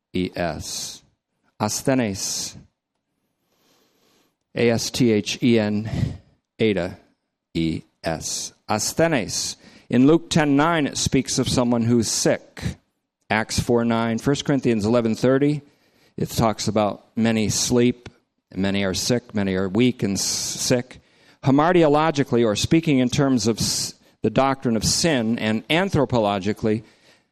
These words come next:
speaking in terms of man, this word weak, or asthenes,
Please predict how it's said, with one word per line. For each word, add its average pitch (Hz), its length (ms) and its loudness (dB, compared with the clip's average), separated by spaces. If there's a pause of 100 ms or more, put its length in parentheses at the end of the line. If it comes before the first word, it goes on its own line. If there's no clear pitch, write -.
(100)
speaking 131 480 0
in 120 140 0
terms 123 360 0
of 95 140 -4
man, 110 640 -2
this 135 340 -2 (100)
word 123 400 2 (160)
weak, 120 520 0 (100)
or 110 220 0
asthenes, 117 880 -2